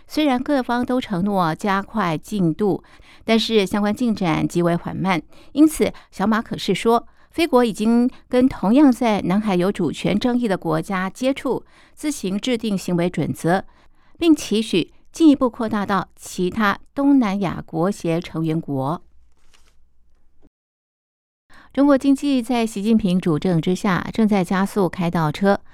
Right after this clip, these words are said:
洛克菲勒资本管理公司总裁夏马表示，从二零二二年到二零二三年，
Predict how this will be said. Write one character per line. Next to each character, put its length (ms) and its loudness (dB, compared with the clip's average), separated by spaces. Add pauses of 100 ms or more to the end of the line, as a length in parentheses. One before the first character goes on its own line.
(400)
洛 120 2
克 160 0
菲 180 0
勒 240 2
资 240 -4
本 220 0
管 200 0
理 120 0
公 240 0
司 220 2
总 220 0
裁 320 -4
夏 280 -2
马 180 -4
表 220 -8
示， 280 0 (440)
从 360 4
二 200 2
零 100 0
二 100 -2
二 200 2
年 400 0
到 100 2
二 180 0
零 120 -2
二 120 2
三 240 0
年， 380 2